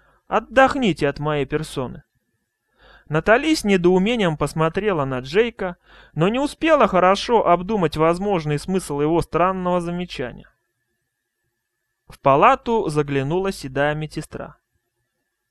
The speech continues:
"Вот ты где! Помоги мне с Сонфельдом из восьмой, я одна не справлюсь".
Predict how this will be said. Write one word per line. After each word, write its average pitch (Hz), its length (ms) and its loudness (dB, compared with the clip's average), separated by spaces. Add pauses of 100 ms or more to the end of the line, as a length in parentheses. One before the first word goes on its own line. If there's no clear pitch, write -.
(120)
"Вот 226 400 4
ты 180 100 0
где! 139 460 -6 (720)
Помоги 294 500 4
мне 285 260 2
с 226 60 -2
Сонфельдом 190 840 2
из 175 140 -4
восьмой, 185 580 -2 (280)
я 185 320 6
одна 226 320 2
не 226 100 -2
справлюсь". 156 720 0